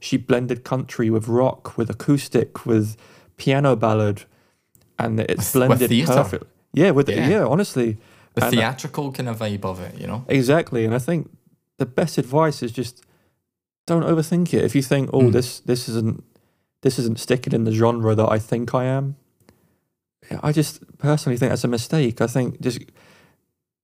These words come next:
Speaker 1: don't overthink things. Just go with what you like personally. If you wanna add a lead line that you think, "Well, that's, sounds like a metal lead line in an acoustic track,"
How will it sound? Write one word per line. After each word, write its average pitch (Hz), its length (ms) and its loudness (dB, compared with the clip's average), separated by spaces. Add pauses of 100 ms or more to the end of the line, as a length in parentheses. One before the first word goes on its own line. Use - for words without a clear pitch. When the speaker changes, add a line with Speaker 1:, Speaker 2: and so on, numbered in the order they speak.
(120)
Speaker 1:
don't 156 260 2
overthink 147 520 2
things. 113 300 -2
Just 123 200 -4
go 139 180 4
with 135 160 2
what 120 260 -2
you 127 320 0
like 123 540 -2
personally. 110 720 -2 (540)
If - 140 -10
you 123 60 2
wanna 127 160 0
add 127 160 -2
a 123 40 0
lead 127 280 -2
line 113 260 0
that 113 120 -2
you 110 80 -4
think, 113 320 -4
"Well, 117 160 0
that's, 117 340 -2 (720)
sounds 120 260 0
like 123 140 2
a 117 60 -2
metal 120 380 -2
lead 113 240 2
line 104 540 2
in 117 120 -2
an 110 100 2
acoustic 156 540 0
track," - 480 -6